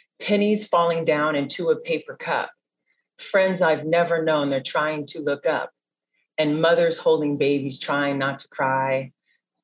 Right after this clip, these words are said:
Strangers shouting verses, trying to teach you why." It's like all this noise telling you, like, you're in the wrong place, you shouldn't be there, you don't know what's up, and you're, and you're just trying to survive. So I love that. I love the lyrics of that song. So I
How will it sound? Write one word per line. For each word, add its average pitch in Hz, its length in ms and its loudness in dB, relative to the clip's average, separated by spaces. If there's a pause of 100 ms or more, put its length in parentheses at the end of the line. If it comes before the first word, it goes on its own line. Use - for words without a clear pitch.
Strangers 180 880 0
shouting 160 480 2
verses, 160 520 0
trying 165 320 -2
to 131 80 -10
teach - 360 -6
you 143 80 -2
why." 131 440 0 (360)
It's 165 140 -8
like 151 300 2
all 208 260 4
this 196 280 2
noise 160 540 4
telling 175 480 0
you, 143 260 0
like, 127 340 -2
you're 139 160 -4
in 139 100 0
the 135 80 2
wrong 151 380 0
place, 156 420 2
you 135 80 -6
shouldn't 156 360 -2
be 160 160 -6
there, 143 420 2 (340)
you 151 140 -4
don't 160 200 4
know 156 140 2
what's 147 240 2
up, 160 160 2
and 156 160 0
you're, 165 260 -2
and 151 140 2
you're 160 180 -2
just - 440 -2
trying 151 260 0
to 135 40 0
survive. 110 520 -4 (420)
So 156 240 4
I 175 140 4
love 180 260 4
that. 151 220 4
I 175 100 6
love 170 300 2
the 160 60 2
lyrics 151 300 0
of 143 60 0
that 139 160 2
song. 135 160 0
So 135 140 2
I 135 80 4